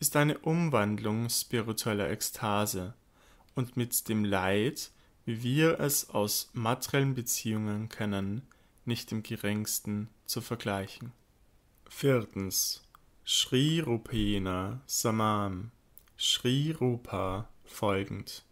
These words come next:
Für Rag Anuga Sadhakas, die sich wünschen, Krishnas Geliebte zu werden, hat der leuchtende Lehrer des Madhurya Rasa, Sri Rupa Goswami, die Anleitung in seinen Büchern hinterlegt.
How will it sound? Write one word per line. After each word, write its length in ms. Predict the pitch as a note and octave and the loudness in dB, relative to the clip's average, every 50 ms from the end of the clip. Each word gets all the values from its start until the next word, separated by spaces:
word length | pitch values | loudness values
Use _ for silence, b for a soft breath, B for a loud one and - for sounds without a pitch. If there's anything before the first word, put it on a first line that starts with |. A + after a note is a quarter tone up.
| _ _ _ _ _ _ _ | _ _ _ _ _ _ _
Für 600 | - - - - C#3+ C#3+ C#3+ C#3 C#3+ C#3 - - - | -14 -10 0 2 6 6 8 10 10 10 8 6 2
Rag 540 | - B2+ B2 B2+ C#3 D3 E3 - - - - | 0 2 6 8 8 8 6 4 0 -2 0
Anuga 400 | B2 B2 B2 B2+ B2 A#2+ B2 A2+ | 2 4 4 2 4 4 4 4
Sadhakas, 1080 | - - - A2+ A2 G#2+ G2 G2 G2+ - - A2 G#2 G2+ G2+ G#2 G#2 G2+ - - - - | 4 2 2 2 2 2 2 2 -2 -2 -4 -2 0 0 0 0 0 0 -2 -2 -4 -4
die 120 | - A2+ | -4 -2
sich 300 | G#2+ - A#2 A2 - - | -2 0 -2 -4 -6 -2
wünschen, 680 | - G#2+ G#2+ A2 G#2+ G#2+ - - A#2+ A2 A2 B2 D3+ - b b b b b b b b - | 0 0 0 0 0 0 -2 0 0 -2 -2 -2 -4 -6 b b b b b b b b -12
Krishnas 640 | - - C#3+ D3+ - - - E3 E3 D#3+ - - | -2 0 2 4 4 4 4 4 2 2 0 -2
Geliebte 560 | - C3+ B2 A#2+ A#2+ A2+ A2+ A#2 - - A#2+ - | -2 -2 0 0 0 0 -2 -4 -6 -8 -4 -4
zu 160 | - - A2+ | -2 -2 0
werden, 640 | A2 G#2 G#2+ G#2 G#2 G#2 G2+ G2+ G#2 A#2 C#3 - b b b b b b b b b b | 2 2 2 2 0 0 0 -2 -2 -4 -4 -6 b b b b b b b b b b
hat 360 | - B2+ A#2 - - - - | 0 0 2 2 0 0 4
der 80 | B2+ A#2+ | 6 6
leuchtende 640 | A#2 A#2 A#2+ B2+ D3+ - - - - D#3 D3 D#3+ | 8 8 6 6 4 2 -2 -4 -4 0 2 2
Lehrer 560 | C#3+ C3+ B2+ A2+ A2+ G#2+ G#2 G2 - G#2+ G#2 | 4 4 4 4 4 4 2 2 2 0 0
des 400 | G#2 A2+ A2+ A2+ - - - - - | 2 0 -2 0 0 -2 -4 -6 -4
Madhurya 760 | - A#2 A#2 A2 A#2 A#2 B2 C#3 C#3+ C#3+ D3 C#3 C#3+ C3+ C3 | -2 0 0 2 0 0 0 0 0 0 2 2 2 2 2
Rasa, 680 | A#2+ A2 A2 G#2+ G#2 G#2 G2+ G#2 - G#2+ G#2 G#2+ A2 B2 b b b b b b b b | 2 0 0 0 2 2 0 0 2 2 2 2 2 -2 b b b b b b b b
Sri 440 | - - - - B2+ B2+ C#3 D3 D3 | -2 0 0 2 4 2 4 2 2
Rupa 400 | B2+ A#2 A#2 A2+ A2+ - B2 A2 | 0 0 0 0 0 0 -2 0
Goswami, 840 | G#2 G#2 G#2 - - - G#2+ G#2 G#2+ A2 A2 G#2+ G#2 A2 A#2+ C#3 - b b b b b b b b b - | 0 0 0 0 0 0 2 2 2 0 0 0 0 -2 -2 -4 -6 b b b b b b b b b 0
die 140 | D3 - - | 0 2 4
Anleitung 800 | D3 D#3 F3 F3+ D#3 B2+ A2 G2+ G2+ G#2 G#2 - A#2+ A#2 A2+ | 4 4 4 4 6 6 6 6 6 4 2 0 -2 -2 -2
in 200 | - G#2+ B2 A#2+ | -2 -2 -2 -2
seinen 400 | A2+ - A2+ A2 A2 A2 A2 G#2+ | 0 0 0 0 2 0 -2 -2
Büchern 460 | - A2 G#2+ G#2+ G#2+ - - - A2 | -2 -2 -2 0 -2 -4 -4 -6 -4
hinterlegt. 880 | A2+ A2+ A2+ A2 - A#2 A#2 A#2 A#2 G#2+ G#2 G2+ - - - - - - | -2 -2 -4 -2 -2 -2 0 0 0 0 -2 -4 -6 -12 -14 -14 -14 -14